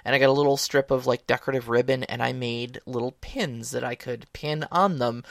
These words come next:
as awards of their valor for stepping up and helping these, these helpless villagers.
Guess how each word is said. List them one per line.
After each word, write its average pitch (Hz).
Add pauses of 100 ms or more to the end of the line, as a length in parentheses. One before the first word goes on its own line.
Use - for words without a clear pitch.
(280)
as 147
awards 135
of 123
their 123
valor 127
for 131
stepping 131
up 120
and 143
helping 127
these, 120
these -
helpless 117
villagers. -